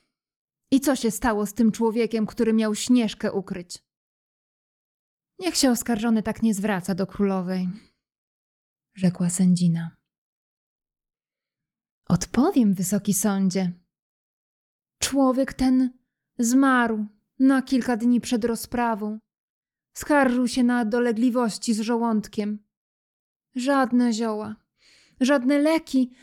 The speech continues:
ani nawet czary nie pomagały. To godny obywatel naszego królestwa.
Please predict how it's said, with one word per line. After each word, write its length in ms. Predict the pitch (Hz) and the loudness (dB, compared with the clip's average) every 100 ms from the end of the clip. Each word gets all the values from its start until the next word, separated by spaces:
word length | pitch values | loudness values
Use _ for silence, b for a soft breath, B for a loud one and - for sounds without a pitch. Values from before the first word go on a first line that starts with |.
| B | B
ani 280 | - 269 277 | 0 4 4
nawet 380 | 269 262 254 - | 2 0 -4 -6
czary 400 | - 254 233 220 | -4 -2 0 0
nie 120 | 208 | -2
pomagały. 680 | 208 208 208 202 196 196 202 _ _ _ _ _ _ _ _ _ _ _ _ _ - | 0 -2 -2 -4 -10 -12 -18 _ _ _ _ _ _ _ _ _ _ _ _ _ -14
To 320 | 214 202 185 | -8 -6 -6
godny 520 | 170 226 214 - 208 | -2 0 0 -4 -8
obywatel 600 | - 196 208 208 202 214 | -4 -2 -2 -4 -4 -2
naszego 380 | 214 202 208 208 | 0 0 -2 -4
królestwa. 720 | - 220 208 202 - 208 226 | -4 -2 -2 -4 -6 -10 -10